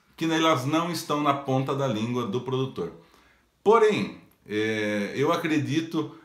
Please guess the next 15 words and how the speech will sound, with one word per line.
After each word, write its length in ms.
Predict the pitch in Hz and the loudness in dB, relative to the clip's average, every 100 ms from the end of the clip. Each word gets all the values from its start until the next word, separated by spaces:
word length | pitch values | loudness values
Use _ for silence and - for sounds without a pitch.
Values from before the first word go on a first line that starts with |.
| - | -8
é, 600 | 95 104 104 104 101 101 | -2 0 2 2 0 -2
que 160 | 139 160 | -4 -4
isso 180 | 156 | -2
é 40 | 147 | -2
muito 240 | 143 143 | 0 -2
importante 480 | 151 147 131 151 151 | 0 0 2 -2 -2
e 40 | |
é 40 | 160 | -2
por 180 | 160 143 | 0 0
isso 280 | 151 156 | 0 -2
que 80 | 151 | -2
eu 100 | 147 | 0
faço 320 | - 131 135 | 2 2 2
esse 160 | 135 139 | -4 -4
vídeo, 420 | 110 123 127 135 | -2 -2 -2 -4